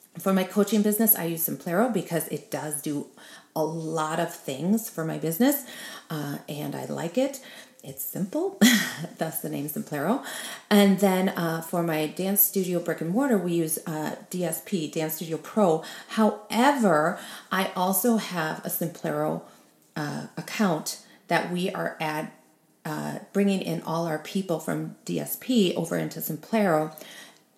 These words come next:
because Simplero does all the tracking. D S P doesn't. We send out an email. We have no clue who opens it. We have no clue, um,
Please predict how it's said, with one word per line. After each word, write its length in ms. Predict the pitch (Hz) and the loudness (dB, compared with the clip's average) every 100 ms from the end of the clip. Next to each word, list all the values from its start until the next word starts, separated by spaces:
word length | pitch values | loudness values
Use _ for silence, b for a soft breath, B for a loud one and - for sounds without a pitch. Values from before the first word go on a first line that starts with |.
| - | -8
because 840 | 202 - - - 165 254 160 170 170 | -8 -6 -10 -6 -2 2 4 2 0
Simplero 560 | 175 170 - 151 160 | -2 -4 -4 -2 -2
does 200 | 160 147 - | -2 -4 -4
all 340 | 151 147 147 - | -4 -4 -4 -6
the 80 | 156 | -8
tracking. 520 | - 147 143 139 139 B B B | -8 -8 -8 -8 -10 B B B
D 100 | 185 | -2
S 140 | 175 175 | -2 0
P 160 | 262 | 0
doesn't. 400 | 233 214 202 147 | 6 6 6 2
We 80 | 170 | -2
send 240 | 156 175 165 | -2 -2 0
out 180 | 160 | 0
an 140 | 156 185 | -2 -2
email. 260 | 185 190 | 0 0
We 100 | 165 | -2
have 200 | 147 151 | -6 -6
no 380 | 175 175 220 277 | -2 4 6 6
clue 240 | 285 247 208 | 4 4 4
who 160 | 185 | 4
opens 400 | 175 165 - 156 | 2 0 0 -2
it. 140 | 160 156 | -2 -2
We 120 | 165 | -4
have 180 | 165 156 | -4 -4
no 380 | 175 202 240 269 | 2 4 6 4
clue, 420 | - 208 185 185 B B B _ _ - | 4 4 4 2 B B B _ _ -2
um, 320 | 165 147 - | 0 0 -2